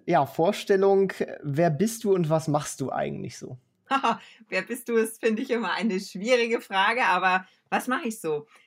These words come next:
Speaker 2: Ähm, ich bin hauptberuflich Vorstand in einem kleinen mittelständischen I-T-Unternehmen, ähm, mit Sitz in München. Ähm, von der Historie her, wenn wir mal zwanzig Jahre zurückgehen,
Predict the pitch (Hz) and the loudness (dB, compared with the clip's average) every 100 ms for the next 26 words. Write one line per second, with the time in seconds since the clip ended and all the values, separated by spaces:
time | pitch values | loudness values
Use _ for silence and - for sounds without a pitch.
0 | _ 160 156 156 156 - 175 214 220 208 | _ -6 -6 -6 -10 -12 -8 -4 -2 -2
1 | 214 196 202 214 190 196 - 185 180 - | -6 -10 -10 -10 -10 -12 -12 -12 -12 -12
2 | 175 185 - 165 - 160 151 151 151 147 | -12 -12 -12 -12 -12 -12 -14 -14 -14 -18
3 | - 156 151 151 185 240 - 202 202 190 | -8 -6 -6 -10 -12 -12 -12 -12 -10 -10
4 | 190 - 170 165 160 214 - 247 269 226 | -10 -12 -12 -12 -14 -14 -14 -12 -10 -10
5 | 208 196 185 180 175 175 - _ _ _ | -8 -8 -8 -8 -10 -12 -16 _ _ _
6 | - 160 156 156 156 156 156 151 151 151 | -6 -2 -2 -2 -4 -8 -12 -12 -8 -6
7 | 156 - - 139 160 330 - 285 330 - | -6 -10 -12 -8 -6 -6 -10 -14 -14 -18
8 | _ _ _ - 156 147 151 - - - | _ _ _ -14 -12 -12 -14 -16 -16 -12
9 | 156 143 143 143 160 165 - - 262 262 | -10 -8 -10 -10 -10 -12 -12 -10 -10 -6
10 | 247 226 220 214 214 208 190 156 156 147 | -6 -4 -4 -4 -4 -2 -4 -8 -10 -12
11 | 147 147 - 151 - - 143 139 135 - | -12 -12 -14 -14 -14 -14 -14 -14 -16 -14
12 | 214 220 185 170 165 180 | -14 -12 -12 -10 -12 -18